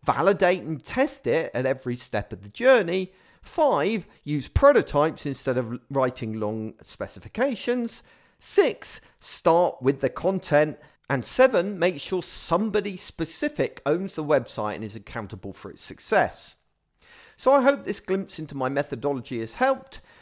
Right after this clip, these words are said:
And if you need a guide through your next redesign process, I'm here to help. Just email me at paul at boagworld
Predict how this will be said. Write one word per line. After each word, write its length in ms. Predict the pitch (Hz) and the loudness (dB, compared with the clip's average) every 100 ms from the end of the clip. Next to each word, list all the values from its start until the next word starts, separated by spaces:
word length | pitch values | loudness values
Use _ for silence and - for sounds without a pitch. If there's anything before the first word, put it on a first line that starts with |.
| _ - | _ -10
And 160 | 135 | -8
if 220 | 123 - 110 | -8 -8 -8
you 100 | 107 | -6
need 220 | 110 104 | -6 -6
a 40 | |
guide 440 | 92 214 240 233 196 | 0 2 2 -2 -8
through 220 | - 123 | -10 -10
your 160 | 107 | -8
next 320 | 113 - - 117 | -10 -12 -12 -12
redesign 500 | 113 107 143 202 185 | -10 -8 -6 -4 -4
process, 600 | 175 165 - 156 147 - | -2 -2 -2 -4 -4 -8
I'm 240 | 98 120 | -6 -6
here 220 | 101 101 | -4 -6
to 100 | 104 | -6
help. 400 | 90 160 147 - - _ _ _ | 2 4 4 0 -16 _ _ _
Just 220 | - 110 113 | -20 -10 -8
email 340 | 107 113 113 | -2 -2 0
me 300 | 113 110 110 101 | 0 0 -2 -2
at 260 | 101 - | -2 -2
paul 420 | - 160 151 147 - | 0 0 0 -2 -4
at 240 | - - - | -8 -12 -6
boagworld 800 | 104 98 110 95 101 101 101 98 | -4 -2 -4 -6 -4 -4 -6 -10